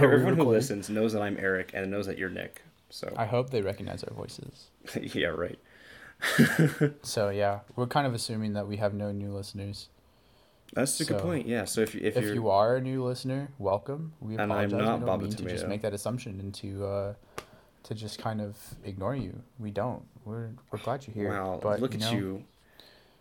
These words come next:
Speaker 1: we are
Speaker 2: Look at
Speaker 1: men
Speaker 2: you
Speaker 1: of
Speaker 2: being
Speaker 1: humble
Speaker 2: so
Speaker 1: means.
Speaker 2: thoughtful.
Speaker 1: At least we tr-, we try to be men of humble means.
Speaker 2: <laughs>
Speaker 1: And
Speaker 2: Oh my gosh.
Speaker 1: we, uh, we really try to just, um,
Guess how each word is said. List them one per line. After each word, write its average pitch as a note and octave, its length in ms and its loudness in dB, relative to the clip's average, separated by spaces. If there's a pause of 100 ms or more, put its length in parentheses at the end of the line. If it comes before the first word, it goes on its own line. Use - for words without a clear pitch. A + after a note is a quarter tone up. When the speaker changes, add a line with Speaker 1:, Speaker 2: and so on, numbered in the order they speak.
(260)
Speaker 1:
we A#2+ 160 0
are B2+ 60 2
Speaker 2:
Look A#2 80 0
at A#2 60 -2
Speaker 1:
men - 40 0
Speaker 2:
you B2 80 2
Speaker 1:
of G2+ 60 0
Speaker 2:
being A#2+ 160 2
Speaker 1:
humble A#2 60 0
Speaker 2:
so C#3+ 100 2
Speaker 1:
means. G2 100 -2
Speaker 2:
thoughtful. F#2+ 400 -2
Speaker 1:
At G#2 80 -2
least G#2 180 -10
we G#2+ 80 -8
tr-, - 220 -14
we A#2+ 80 -2
try G2+ 240 4
to G2+ 60 2
be G2 200 -6
men G2 220 -4
of G2 100 -6
humble G2+ 240 -6
means. G2 300 -8 (200)
Speaker 2:
<laughs> - 80 -18
Speaker 1:
And G2+ 80 -8
Speaker 2:
Oh G2+ 720 -10
my - 160 -20
gosh. - 400 -20 (200)
Speaker 1:
we, G#2+ 340 -4
uh, G#2+ 440 -8 (580)
we B2 80 -2
really C#3 220 -2
try G#2 340 0
to - 600 -8 (920)
just, - 280 -8
um, F#2+ 340 -4